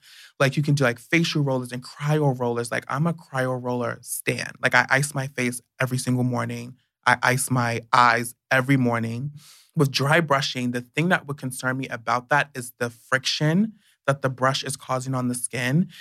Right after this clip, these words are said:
It works for the body because the skin on the body is much more resilient than the skin on your face. But when you kinda transfer that same action to your face, you can really cause, like, broken capillaries. You can really cause inflammation. If you're someone who deals with, like, redness and things like that, it'll exacerbate the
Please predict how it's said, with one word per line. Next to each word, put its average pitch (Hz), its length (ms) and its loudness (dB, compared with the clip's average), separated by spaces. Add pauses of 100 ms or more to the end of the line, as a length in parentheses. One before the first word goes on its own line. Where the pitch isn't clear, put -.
(200)
It 160 60 6
works 165 260 6
for 277 100 0
the 220 120 2
body 135 360 0
because 135 240 -6
the 127 80 -12
skin - 180 -6
on 202 100 2
the 165 80 0
body 135 260 -6
is 120 120 -10
much 123 240 -14
more 131 180 -6
resilient 120 640 -8
than 120 120 -16
the 117 60 -18
skin 123 240 -6
on 117 140 -6
your - 120 -14 (160)
face. - 600 -6
But 147 220 6
when 143 140 6
you 143 100 4
kinda 135 220 2
transfer 151 520 -2
that 123 240 -2
same 127 560 -2
action 135 400 0
to 127 140 -6
your 120 160 -4
face, 139 540 0
you 123 60 -10
can 127 180 -8
really 143 220 2
cause, 123 360 -2
like, - 200 -14
broken 117 280 -10
capillaries. 160 1080 0
You 131 80 -12
can 127 180 -18
really 123 140 -14
cause 113 440 -10
inflammation. 139 1120 2
If - 100 -12
you're 147 80 4
someone 139 200 0
who 139 80 -8
deals 123 200 -8
with, 117 80 -12
like, 117 120 -16 (160)
redness 147 500 0
and - 120 -14
things 131 200 -8
like 120 200 -6
that, 147 240 0
it'll 127 140 -10
exacerbate 117 600 -8
the 117 80 -20